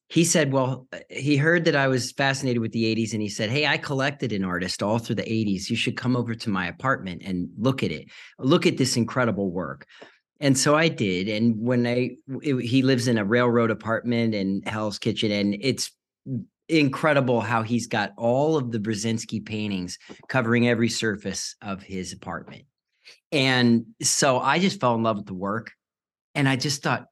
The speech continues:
"How could somebody this good not be famous?" And that's when I,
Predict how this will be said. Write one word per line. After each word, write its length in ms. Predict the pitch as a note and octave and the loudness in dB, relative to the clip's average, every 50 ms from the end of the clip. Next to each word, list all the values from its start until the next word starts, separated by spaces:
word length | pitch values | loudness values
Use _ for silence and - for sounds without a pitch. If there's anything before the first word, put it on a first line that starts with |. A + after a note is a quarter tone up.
| _ _ _ _ _ _ _ _ _ _ - | _ _ _ _ _ _ _ _ _ _ -2
"How 140 | - F#3+ | 0 0
could 180 | G3+ A#3 A#3+ - | 2 2 2 4
somebody 360 | - G3+ F3+ D#3+ E3+ D#3 C#3+ | 4 2 4 4 4 2 2
this 280 | B2 B2+ D#3 D#3+ D#3 - | 2 2 0 0 -2 -4
good 280 | - B2 B2+ A#2+ G#2 | -2 -2 0 0 0
not 240 | G#2+ A2+ A2 A2 A2+ | -2 -2 -2 -2 -4
be 120 | - G#2+ F#2+ | -4 -6 -6
famous?" 680 | - - D3 F3 D#3 A2+ - B1 - - - - - - _ _ _ _ _ _ _ _ _ _ | -4 -2 -2 0 0 -2 -2 -6 -8 -10 -12 -12 -12 -16 _ _ _ _ _ _ _ _ _ _
And 520 | - C#3 C3 C3 C3 B2+ C3 C3 B2 - - | -2 0 2 2 4 4 4 2 2 0 0
that's 300 | C#3+ C#3 C#3+ D3 - - | 0 0 0 -2 -4 -4
when 460 | D3+ C#3 C3+ B2+ B2 A#2+ G2 - - - | -2 0 0 2 2 0 0 -4 -10 -8
I, 540 | A2+ A#2 A#2 A#2 A2+ A2+ A2+ A2 - - | -6 -4 -2 -2 0 0 0 -2 -4 -6